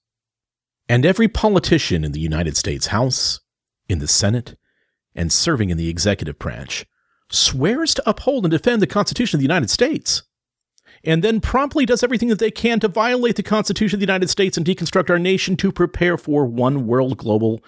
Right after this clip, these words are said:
hyperreal hegemony. And so our politicians that serve the hyperreal are simulacras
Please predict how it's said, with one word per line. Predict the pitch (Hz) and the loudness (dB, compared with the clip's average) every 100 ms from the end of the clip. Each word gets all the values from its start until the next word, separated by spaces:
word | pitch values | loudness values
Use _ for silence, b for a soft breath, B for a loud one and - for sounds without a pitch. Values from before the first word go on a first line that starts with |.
| b b b - | b b b -6
hyperreal | 110 104 87 90 90 87 _ | -4 -2 0 2 2 0 _
hegemony. | 123 104 85 71 - _ _ _ _ _ b b b b | -2 0 0 -2 -10 _ _ _ _ _ b b b b
And | - 170 | -2 2
so | 208 | 2
our | 185 | 0
politicians | - 220 208 214 202 180 170 | 0 0 2 0 0 0 0
that | - 143 - | 0 0 0
serve | - 262 247 | 0 2 2
the | 135 | 0
hyperreal | - 101 76 71 78 90 | 0 -2 -2 -4 -4 -2
are | 95 101 | -2 -2
simulacras | - 110 127 135 170 - 175 | 0 2 2 2 0 0 -2